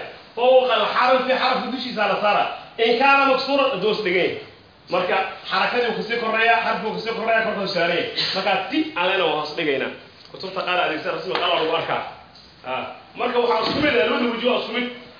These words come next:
Inaad saan isticmaasho. Tadoo hoos dhigan tahay. Waayo, waa shidan tahay inaad hoos dhigto. Ama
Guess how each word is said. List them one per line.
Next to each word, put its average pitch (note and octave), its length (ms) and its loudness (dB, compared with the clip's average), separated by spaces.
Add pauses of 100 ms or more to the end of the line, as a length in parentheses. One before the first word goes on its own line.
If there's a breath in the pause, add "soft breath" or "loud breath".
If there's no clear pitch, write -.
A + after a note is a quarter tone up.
Inaad B3 300 2
saan A#3 220 2
isticmaasho. - 580 0 (960)
Tadoo G#3+ 260 -2
hoos A3+ 160 2
dhigan G#3 260 -2
tahay. E3 220 -2 (680)
Waayo, G3+ 300 2
waa F#3 180 2
shidan G#3 280 -2
tahay G#3 180 -4
inaad F#3+ 160 2
hoos D#3+ 180 0
dhigto. - 260 -10 (1300 loud breath)
Ama A#3 260 4